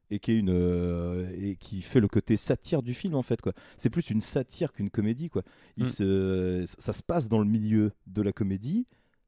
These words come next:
Speaker 1: mais ça te montre tous les travers, en fait,
Speaker 2: C'est
Speaker 1: dans
Speaker 2: ça,
Speaker 1: tous les sens.
Speaker 2: c'est, c'est, ça te montre, en fait, de, le, le, le côté, justement, en fait, de, de, de gens qui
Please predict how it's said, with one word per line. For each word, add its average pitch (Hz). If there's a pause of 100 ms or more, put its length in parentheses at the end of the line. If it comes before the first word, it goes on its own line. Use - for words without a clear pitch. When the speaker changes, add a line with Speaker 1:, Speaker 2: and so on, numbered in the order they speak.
(160)
Speaker 1:
mais 98
ça -
te -
montre 143
tous -
les 135
travers, 143
en 107
fait, -
Speaker 2:
C'est 85
Speaker 1:
dans 107
Speaker 2:
ça, 120
Speaker 1:
tous 143
les 110
sens. 135
Speaker 2:
c'est, 55 (300)
c'est, -
ça 78
te -
montre, 98
en 85
fait, 90
de, 80
le, 73
le, 67 (560)
le 92
côté, 107
justement, 98
en -
fait, 104
de, 82
de, 78
de 78
gens 120
qui 107